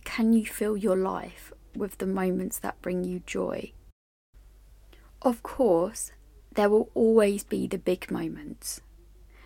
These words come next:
The parties, the holidays, the special treats.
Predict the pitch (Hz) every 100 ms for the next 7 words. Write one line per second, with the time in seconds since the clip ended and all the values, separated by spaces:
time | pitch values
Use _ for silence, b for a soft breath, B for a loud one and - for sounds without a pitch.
0 | b - 196 220 208 214 220 208 202 -
1 | 185 202 196 208 196 190 190 208 - -
2 | 202 - 202 - 196 190 - - -